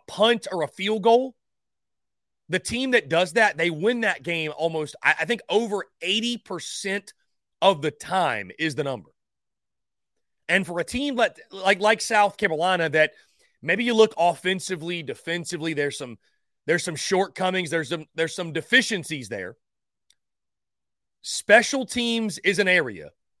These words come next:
that you can embrace, and they have embraced,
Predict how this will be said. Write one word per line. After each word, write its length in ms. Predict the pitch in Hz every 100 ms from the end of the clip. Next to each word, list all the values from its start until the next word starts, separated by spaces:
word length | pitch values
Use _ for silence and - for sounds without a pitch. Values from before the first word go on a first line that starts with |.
| _ _ _ _ _ _ _ _ _ _
that 260 | 135 190 139
you 140 | 175
can 160 | 220 208
embrace, 640 | 170 131 180 254 208 143
and 180 | - 180
they 160 | 175 156
have 460 | - 262 311 220
embraced, 640 | 170 131 127 104 98 -